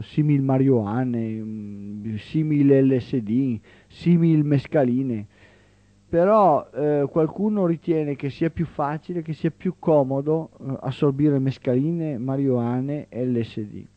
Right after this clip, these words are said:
In realtà è una cazzata immane, cioè è un-, veramente una porcheria. Perché se io le produco col corpo queste sostanze, le produco perché io sforzo i miei centri produttori a ottenere un certo risultato.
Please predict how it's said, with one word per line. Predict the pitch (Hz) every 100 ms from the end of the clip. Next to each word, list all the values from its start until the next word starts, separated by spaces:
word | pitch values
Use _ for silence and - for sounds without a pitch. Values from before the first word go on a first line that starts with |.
| _ _ _ _ _ -
In | 139
realtà | 156 180
è | 160
una | 127 120
cazzata | 131 - 147 -
immane, | 123 120 131 120 107
cioè | 120 -
è | 143
un-, | 147
veramente | 120 131 123 170 151
una | 127 117
porcheria. | 120 113 120 110 98 92 - - - _ _ _ -
Perché | 170 - 175 131 - _ _ _ -
se | 120 156
io | 190 240
le | 160 143
produco | 147 135 185 196 160
col | 147 135
corpo | - 131 117 - 113
queste | 143 143 -
sostanze, | 131 139 - 123 107 107 123 165 -
le | 139 156
produco | 165 156 208 220 185 - -
perché | 151 - 151 -
io | 208 226 156 98 -
sforzo | - - 165 165 147 -
i | 131
miei | 127 120
centri | - 170 156
produttori | 135 143 156 160 139 151 156
a | -
ottenere | 156 - 147 131 156
un | 143
certo | 135 127 135
risultato. | 123 117 120 113 95 87 -